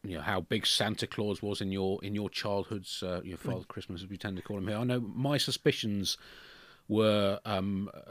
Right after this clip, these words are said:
Speaker 1: uh, aroused at the age of five when, um, I, I went to a friend's house and, uh, she had a load of toys, and I said, "Who, who's that from?"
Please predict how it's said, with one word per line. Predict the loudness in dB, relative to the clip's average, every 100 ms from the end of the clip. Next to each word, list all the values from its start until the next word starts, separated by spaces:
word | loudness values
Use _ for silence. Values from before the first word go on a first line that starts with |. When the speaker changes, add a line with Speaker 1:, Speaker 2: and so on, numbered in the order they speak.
| -14 -16 -12 -4
Speaker 1:
uh, | -2 0
aroused | 2 2 4 4 2 -2
at | -2
the | 2
age | 2 0
of | -4
five | -2 0 0 0 -2 -6 -12
when, | -4 -2 0 0
um, | -2 -2 -4 -8 -14 -10
I, | -8 -6
I | -4
went | -4 -2
to | -4
a |
friend's | -2 -4 -4
house | -6 -8 -6 -6 -6 _ -12
and, | -10 -8 -8
uh, | -8
she | -8 -8
had | -6
a |
load | -6 -6
of | -8 -10
toys, | -10 -8 -8 -8 -10 _ _ -18
and | -14
I | -12
said, | -12 -12 -12
"Who, | -12 -8
who's | -8
that | -8 -12
from?" | -12 -12 -12